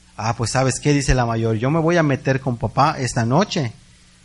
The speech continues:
para que nosotros nos embara-, me embarace y tengamos descendencia y tú a la siguiente noche". ¿Tú te imaginas que un hijo diga eso o piense de esa manera? Entonces,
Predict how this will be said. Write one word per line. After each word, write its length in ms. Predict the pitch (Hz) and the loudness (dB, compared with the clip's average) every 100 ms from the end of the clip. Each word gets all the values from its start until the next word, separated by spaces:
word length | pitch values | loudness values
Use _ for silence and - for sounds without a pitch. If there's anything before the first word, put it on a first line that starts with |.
| _ | _
para 260 | 120 120 117 | 2 2 2
que 100 | 120 | -2
nosotros 360 | 113 135 156 | -2 -4 -6
nos 160 | 135 117 | -8 -8
embara-, 300 | 113 107 110 | -6 -4 -4
me 160 | 117 | -2
embarace 480 | 117 113 120 185 156 | 0 0 2 0 0
y 40 | 135 | -4
tengamos 420 | 123 123 127 120 | -2 -2 -4 -6
descendencia 480 | 110 113 143 170 147 | -6 -4 -2 -2 -4
y 80 | |
tú 240 | - 143 135 | -4 -2 -2
a 40 | |
la 100 | 131 | -2
siguiente 520 | - 117 117 117 117 | -4 -6 -4 -4 -2
noche". 400 | 107 104 101 101 82 - - - - - - | -2 -2 -6 -10 -12 -16 -18 -20 -20 -20 -6
¿Tú 120 | - 185 | -2 2
te 80 | |
imaginas 540 | 247 190 - 156 170 151 | 4 4 4 2 2 0
que 140 | 139 | 0
un 200 | 143 143 | 2 4
hijo 240 | 139 131 127 | 2 2 0
diga 340 | 127 127 120 | 0 2 2
eso 300 | 127 143 131 | 2 2 0
o 160 | 131 110 | 0 -2
piense 420 | 139 131 131 123 | 2 2 2 -2
de 100 | 123 | -2
esa 140 | - | -2
manera? 520 | 113 110 127 156 117 - - - - - - - - | -4 -2 0 0 -2 -10 -20 -20 -20 -20 -20 -20 -8
Entonces, 440 | - 147 156 - | -2 2 2 2